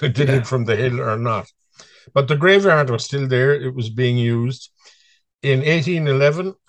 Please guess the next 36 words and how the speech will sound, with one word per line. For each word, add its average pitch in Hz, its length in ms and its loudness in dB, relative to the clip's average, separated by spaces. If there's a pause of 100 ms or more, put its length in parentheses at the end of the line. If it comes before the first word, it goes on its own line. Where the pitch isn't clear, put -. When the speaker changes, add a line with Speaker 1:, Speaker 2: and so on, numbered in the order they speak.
(200)
Speaker 1:
a 110 80 -6
man 127 280 0
called 113 280 0
Robert 135 540 0
Hedges 113 540 -4
Eyre, 120 420 0 (760)
he, 143 380 -2
as 104 160 -4
a 107 60 -2
mark 139 320 0
of 120 120 -6
respect 113 420 -6
for - 260 -12
all 120 260 -2
those 107 420 -2 (260)
who 113 120 -6
had 98 160 -4
been 98 140 -6
interred 107 500 -6
there, 104 340 -6 (480)
and 90 180 -10
especially 120 500 -8
the 87 120 -10
Galwegians 98 840 -4
who 92 80 -12
had 87 120 -12
been 92 140 -8
interred 92 640 -8
there, 101 200 -8 (1300)
he 123 140 2
built 123 400 2
a 101 80 -2
wall 120 460 2
around 101 600 -4 (160)
the, 95 440 -6
um, 87 640 -8